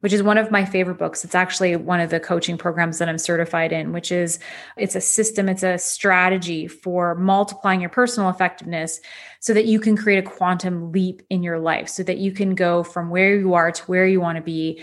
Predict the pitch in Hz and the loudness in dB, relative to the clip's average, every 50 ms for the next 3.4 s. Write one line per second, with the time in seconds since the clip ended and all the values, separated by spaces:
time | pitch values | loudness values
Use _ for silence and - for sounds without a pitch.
0 | - - 190 185 175 175 185 - - - - 226 214 214 214 220 214 - 208 185 | -6 -2 -2 0 0 -2 -4 -10 -4 0 2 2 4 2 0 -2 -4 -2 0 2
1 | 185 175 175 170 165 170 - - 170 165 165 160 160 165 160 160 - 170 165 170 | 2 2 2 0 -2 -4 -6 -6 -6 -4 -4 -4 -6 -6 -6 -4 -2 0 0 -2
2 | - - - - - 233 226 226 226 214 196 185 180 180 175 170 - - 175 170 | -4 -8 -12 -6 -4 -2 0 0 0 2 2 2 2 2 0 -2 -2 -2 -2 -2
3 | 165 175 170 165 165 - - | -2 -4 -6 -8 -8 -10 -12